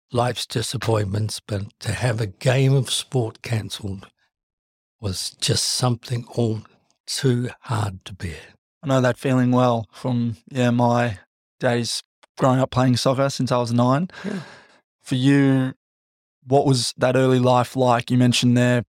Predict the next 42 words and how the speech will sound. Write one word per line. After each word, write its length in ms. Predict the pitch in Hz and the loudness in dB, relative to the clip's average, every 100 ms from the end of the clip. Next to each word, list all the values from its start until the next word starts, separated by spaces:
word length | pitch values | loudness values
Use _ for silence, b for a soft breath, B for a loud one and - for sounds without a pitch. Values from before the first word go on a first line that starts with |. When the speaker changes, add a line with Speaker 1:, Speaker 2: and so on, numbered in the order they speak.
| _ _ _ _ - | _ _ _ _ -4
Speaker 2:
priests 580 | 123 123 - - - - | 0 0 0 -4 -8 -2
at 160 | 135 - | -4 -2
the 60 | |
school. 280 | - 135 127 | 0 2 4
It 40 | 131 | 4
wasn't 200 | 123 127 | 2 2
a 40 | |
boarding 280 | 123 127 127 | 4 4 4
school? 340 | - 170 180 - | 4 0 0 -4
Was 100 | 123 | -4
Speaker 1:
No, 80 | 127 | -2
Speaker 2:
it 40 | |
just 160 | 139 - | -2 -4
a 40 | |
standard, 440 | - 131 123 139 139 | -6 -4 -4 -6 -8
Speaker 1:
no. 40 | |
Speaker 2:
standard 300 | 135 135 123 | -6 -4 -2
primary 280 | - 123 127 | 0 0 0
school? 280 | - 151 160 - | -4 -6 -8 -10
Speaker 1:
No, 220 | 123 143 | -8 -8
we 140 | 135 | -8
just, 400 | 104 135 - - | -6 -6 -6 -8
we 400 | 113 101 120 110 | -8 -8 -6 -6
were 100 | 120 | -4
lucky 300 | 110 117 - | -4 -6 -6
enough 220 | 113 107 - | -6 -6 -8
to 140 | 110 | -8
live 260 | 110 101 117 | -6 -6 -10
within 560 | 98 117 107 104 104 | -6 -4 -4 -4 -6
four 340 | 95 - 120 104 | -8 -4 -2 0
hundred 260 | 117 104 110 | 0 0 -4
metres 460 | 110 110 123 110 - | -4 -6 -10 -10 -16
of 140 | 196 | -18
the 60 | - | -12
school, 500 | - - 123 123 113 | -8 -4 -2 -2 -4
so 220 | - 104 | -4 -6
it 40 | 101 | -4
was 240 | 98 - - b b b b b b _ _ - | -6 -8 -14 b b b b b b _ _ -2
bicycling 680 | 120 131 - 139 127 127 | -2 0 -4 -2 -2 0
or 140 | 123 117 | 0 0
walking. 420 | 104 92 - - _ _ | -2 -4 -6 -16 _ _
Speaker 2:
Yep. 200 | 139 180 | -10 -10